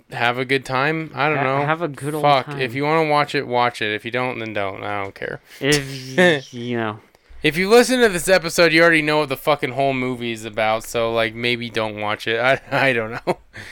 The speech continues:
Speaker 1: You live your life, okay? Maybe you watch 'em and then listen to this, uh, and
Speaker 2: You do what you
Speaker 1: and disagree with all of our stuff. I don't know. I don't know
Speaker 2: Yeah.
Speaker 1: what you, I don't know what you guys do.
Speaker 2: Maybe you're the kind of person who's like, "Oh, this is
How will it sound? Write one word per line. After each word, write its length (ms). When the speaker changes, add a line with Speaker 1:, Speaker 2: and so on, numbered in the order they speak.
Speaker 1:
You 200
live 160
your 140
life, 320
okay? 260
Maybe 260
you 100
watch 320
'em 120
and 120
then 160
listen 300
to 100
this, 340
uh, 360
and 260
Speaker 2:
You 280
do 180
what 220
you 320
Speaker 1:
and 200
disagree 460
with 140
all 260
of 120
our 180
stuff. 360
I 120
don't 180
know. 160
I 140
don't 100
know 100
Speaker 2:
Yeah. 180
Speaker 1:
what 80
you, 60
I 160
don't 140
know 80
what 140
you 80
guys 200
do. 120
Speaker 2:
Maybe 280
you're 140
the 100
kind 220
of 80
person 320
who's 240
like, 420
"Oh, 280
this 180
is 160